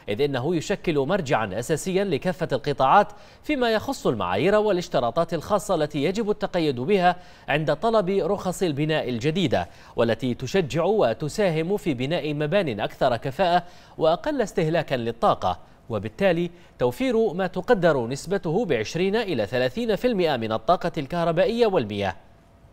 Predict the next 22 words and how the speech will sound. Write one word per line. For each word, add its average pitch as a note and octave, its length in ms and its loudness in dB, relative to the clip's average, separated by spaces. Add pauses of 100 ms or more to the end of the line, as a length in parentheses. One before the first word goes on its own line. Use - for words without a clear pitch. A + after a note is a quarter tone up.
(500)
حيث G3+ 180 0
يحتوي C4 480 2
دليل F#3 300 2
المباني F#3 420 0
الخضراء C#3+ 480 -2
على G3 220 0
عشرة F#3 440 -2
اشتراطات F3 580 -2
إلزامية D#3+ 760 0 (320)
وأربعة C#3+ 520 2
وستين F#3 580 -2
اشتراطا G3+ 560 0
اختياريا، F#3 640 0 (800)
علما C4+ 280 0
بأن F3 340 0
استيفاء D#3+ 460 0
العقار A#2+ 420 0
للمعايير D3+ 560 2
الاختيارية E3 640 2
يزيد F#3 460 0
من C#3 200 0
القيمة F3 360 -2